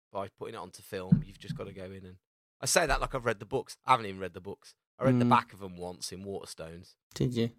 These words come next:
Speaker 2: Well, that's
Speaker 1: Um,
Speaker 2: enough, innit?
Speaker 1: Pretty much.
Speaker 2: Um, well, I don't, I've never read them, but that, it was, it was good. It was,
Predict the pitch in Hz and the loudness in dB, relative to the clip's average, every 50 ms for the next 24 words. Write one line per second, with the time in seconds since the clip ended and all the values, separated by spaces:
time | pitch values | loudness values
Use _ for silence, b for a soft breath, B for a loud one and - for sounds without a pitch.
0 | _ _ _ - - 98 98 101 101 - - 104 98 98 98 101 131 139 - - | _ _ _ -14 -12 -10 -8 -6 -6 -6 -6 -6 -6 -4 -2 -2 -2 -2 -2 -4
1 | 117 123 120 - - - - - - - _ _ - - 123 82 80 87 - - | -6 -6 -6 -8 -10 -10 -10 -12 -14 -18 _ _ -4 -4 -4 -4 -4 -12 -12 -14
2 | - - - _ - 135 127 127 127 127 123 123 123 - - - - 139 131 123 | -16 -20 -12 _ 4 4 6 6 6 6 6 6 4 4 0 0 4 6 8 8
3 | 123 113 107 107 - - - 113 104 - - - 92 82 - - - - - 82 | 8 6 4 0 -2 0 0 0 0 0 -2 -6 -4 -4 -2 -4 -4 -2 -4 0
4 | - - 165 165 151 160 165 113 139 143 139 143 160 151 - - - - 117 113 | 4 4 4 6 6 4 6 4 4 2 0 2 0 0 0 2 4 6 6 6
5 | - - _ _ _ _ _ _ _ _ _ _ _ _ - 131 127 - 127 131 | 6 2 _ _ _ _ _ _ _ _ _ _ _ _ -2 -2 2 4 6 4
6 | 127 120 120 - - - | 4 4 0 -8 -12 -14